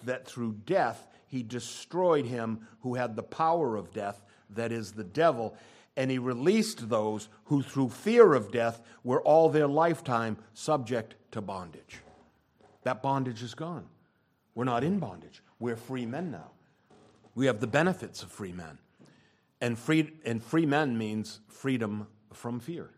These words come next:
fear of death. Um, a fifth point, faith teaches us that even our sin cannot eradicate the effect of justification. This gets a little thorny, and I know you're very well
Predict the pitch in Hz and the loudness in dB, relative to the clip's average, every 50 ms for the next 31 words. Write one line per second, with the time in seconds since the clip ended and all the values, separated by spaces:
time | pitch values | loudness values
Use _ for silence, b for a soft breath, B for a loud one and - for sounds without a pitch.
0 | _ _ _ _ _ _ _ _ _ _ _ _ _ _ _ _ _ _ _ _ | _ _ _ _ _ _ _ _ _ _ _ _ _ _ _ _ _ _ _ _
1 | _ _ - - 107 104 104 101 92 101 147 131 90 - - _ _ _ _ _ | _ _ -8 -6 -6 -4 -4 -6 -6 -8 -8 -10 -10 -14 -18 _ _ _ _ _
2 | _ _ _ _ _ _ _ _ _ _ _ _ _ _ _ _ _ _ - - | _ _ _ _ _ _ _ _ _ _ _ _ _ _ _ _ _ _ -20 -20
3 | - _ - 120 113 113 110 104 90 - - - _ _ _ _ _ _ _ _ | -12 _ -2 0 0 0 0 -2 -6 -10 -18 -20 _ _ _ _ _ _ _ _
4 | _ _ _ _ _ _ _ _ _ - 131 123 - - 214 214 214 - - 160 | _ _ _ _ _ _ _ _ _ -2 -2 2 6 8 8 8 6 4 4 4
5 | 143 123 110 - - - 175 190 214 208 214 - - - - - - 196 196 156 | 4 4 2 -2 0 2 4 4 4 4 2 -4 -14 -18 -10 -4 -2 -2 -2 0
6 | - 147 127 107 120 131 123 120 120 - 131 127 127 - 160 160 180 170 190 190 | -2 -2 -2 0 2 2 2 2 0 -2 -4 -4 -4 -2 -2 -2 0 2 2 0
7 | 180 - - 143 135 123 117 - - - - - 175 143 110 107 107 104 - - | 0 0 0 0 2 2 0 -2 -4 -6 -2 0 0 0 0 -2 -4 -6 -8 -6
8 | - 120 110 113 120 123 131 139 131 - - 120 117 117 123 123 120 117 113 107 | -4 -4 -2 0 2 2 2 2 0 2 0 0 4 6 6 6 6 6 4 0
9 | - - 113 110 113 - 101 98 95 - - - 131 117 - - 120 95 90 95 | 0 0 0 0 -2 -4 -6 -8 -8 -4 2 2 2 2 2 -2 -6 -6 -2 0
10 | 120 117 110 - - - - 98 - - 117 104 104 - - 90 80 - B B | 0 0 0 -2 -6 -8 -8 -8 -4 -2 -2 -2 -2 -4 -8 -10 -12 -14 B B
11 | B B B B B B B B B 131 180 180 - - 214 - - 202 190 170 | B B B B B B B B B 8 8 10 10 10 8 10 10 10 10 12
12 | 165 170 165 170 170 180 - - - - 165 151 143 135 131 131 135 151 170 165 | 12 10 10 10 8 6 4 0 2 6 10 10 12 12 10 10 8 6 4 4
13 | 131 127 127 127 127 131 131 139 143 147 143 139 120 135 139 143 156 160 156 147 | 2 2 4 6 6 6 8 8 10 10 10 8 8 8 8 10 10 8 10 12
14 | 151 147 147 139 123 139 | 12 12 12 10 8 2